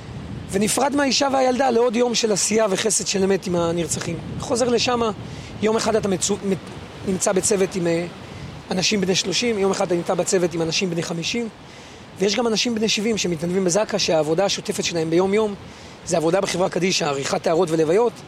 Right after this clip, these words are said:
והם פשוט מגיעים ונותנים את הסיוע לארגון זק"א תל אביב, שהם עובדים בשיתוף פעולה מלא,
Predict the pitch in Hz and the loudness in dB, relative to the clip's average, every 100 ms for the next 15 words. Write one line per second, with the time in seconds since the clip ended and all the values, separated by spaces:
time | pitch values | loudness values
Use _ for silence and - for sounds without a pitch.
0 | - - - - 165 190 185 - 185 180 | -16 -16 -16 -12 -2 -2 0 -2 0 0
1 | 175 202 165 165 196 190 170 - 185 190 | 0 2 0 0 -2 0 0 2 4 4
2 | 160 147 180 175 180 170 165 185 214 156 | 4 2 0 0 0 0 2 2 0 -4
3 | - 185 156 160 175 - 170 165 190 170 | -6 -2 0 0 0 -2 -4 -4 0 0
4 | 175 190 | 2 0